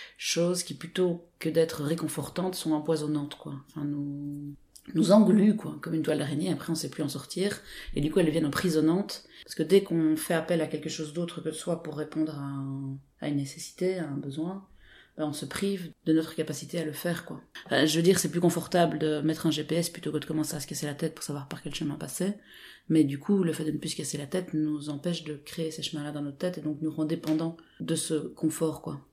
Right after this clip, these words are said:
qui à la base est fait pour... Euh, nous soulager. On en devient dépendant. En fait, c'est ça qui m'ennuie dans le confort, c'est quand on en devient dépendant.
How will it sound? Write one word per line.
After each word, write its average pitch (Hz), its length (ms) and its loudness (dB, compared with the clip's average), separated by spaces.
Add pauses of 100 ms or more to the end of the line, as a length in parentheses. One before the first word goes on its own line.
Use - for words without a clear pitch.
(120)
qui 160 80 0
à 147 80 4
la 143 60 2
base 156 240 2
est 143 40 -4
fait 170 120 -8
pour... 143 320 -8
Euh, 139 200 -4 (400)
nous 160 80 2
soulager. 165 600 4 (280)
On 156 200 -2
en 143 60 4
devient 156 180 4
dépendant. 147 460 0 (200)
En 160 60 2
fait, 170 80 6
c'est 170 80 0
ça 185 160 8
qui 190 100 2
m'ennuie 160 240 8
dans 156 100 4
le 147 40 -4
confort, 147 280 -2
c'est 165 120 -4
quand 151 120 -2
on 143 120 -4
en 143 60 -2
devient 143 180 -2
dépendant. 135 340 -4